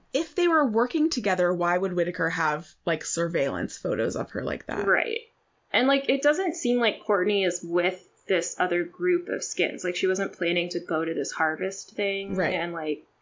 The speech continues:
Speaker 2: she doesn't seem to know what's going on. Anyway, we'll get there.
Speaker 1: Yeah.
Speaker 2: And, yeah.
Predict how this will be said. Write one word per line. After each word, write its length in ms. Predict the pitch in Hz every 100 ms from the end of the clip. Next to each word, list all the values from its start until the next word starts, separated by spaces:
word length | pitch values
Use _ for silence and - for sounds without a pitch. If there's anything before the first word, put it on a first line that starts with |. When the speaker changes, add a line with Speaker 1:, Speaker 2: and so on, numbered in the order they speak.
| _
Speaker 2:
she 180 | - -
doesn't 240 | 175 190 -
seem 160 | 202
to 120 | 190
know 920 | 175 175 170 170 165 156 160 165 170 170 _ _ _ _
what's 300 | - - -
going 260 | - 120 101
on. 240 | - - -
Anyway, 300 | 214 156 160
we'll 160 | 208 214
get 220 | 156 -
there. 340 | - - - -
Speaker 1:
Yeah. 180 | 196 -
Speaker 2:
And, 200 | 240 262 -
yeah. 340 | - 233 175